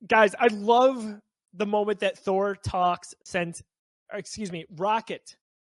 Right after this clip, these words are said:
talks sense into Thor in the flashback,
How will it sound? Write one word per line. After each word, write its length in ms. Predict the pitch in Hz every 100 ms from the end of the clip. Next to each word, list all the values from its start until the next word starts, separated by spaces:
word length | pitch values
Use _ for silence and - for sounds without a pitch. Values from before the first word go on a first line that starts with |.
| _
talks 360 | - 180 165 - -
sense 340 | 196 185 165
into 320 | 214 175 180
Thor 520 | - 180 175 147 135 _ _ _ _ _ -
in 120 | 180
the 60 |
flashback, 760 | 170 - 180 185 - 180 156 -